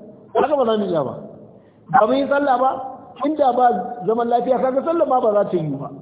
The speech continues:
Kai ne musulmi ko da yaushe, saboda shi musuluncin ka ya shiga komai na rayuwarka. Sauran addinan ne ba su da wannan tsarin.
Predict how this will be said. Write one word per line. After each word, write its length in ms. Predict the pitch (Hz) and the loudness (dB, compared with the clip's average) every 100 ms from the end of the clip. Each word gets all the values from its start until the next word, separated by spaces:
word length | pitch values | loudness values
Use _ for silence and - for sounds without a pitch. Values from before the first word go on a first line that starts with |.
| - - - - 226 - - | -20 -20 -20 -14 -10 -6 -2
Kai 240 | 349 370 | 0 0
ne 120 | 349 254 | 2 0
musulmi 500 | 220 202 196 202 208 208 | 0 -2 -2 -2 -4 -2
ko 180 | 226 247 | -2 0
da 80 | |
yaushe, 280 | 220 185 175 208 | 0 0 0 -2
saboda 440 | 233 220 190 151 - - - | 0 0 0 -2 -6 -16 -14
shi 200 | - 226 | -6 -2
musuluncin 680 | 226 233 262 277 285 240 208 | -2 -2 -4 -2 -4 -6 -6
ka 100 | - | -4
ya 160 | 180 208 | -2 -2
shiga 260 | 170 156 160 - | -2 -4 -6 -4
komai 320 | 311 339 339 | -2 0 0
na 120 | 349 320 | 2 2
rayuwarka. 540 | 233 190 180 - 151 - - - - - _ _ - | 2 0 -2 -2 -8 -12 -18 -20 -20 -20 _ _ -2
Sauran 260 | 269 320 330 | 2 2 0
addinan 400 | 254 233 277 277 | -2 0 0 2
ne 120 | 262 | 2
ba 120 | 269 254 | 2 2
su 60 | 254 | 2
da 80 | 220 | 2
wannan 240 | 196 208 | 2 0
tsarin. 320 | 202 214 202 | 0 0 0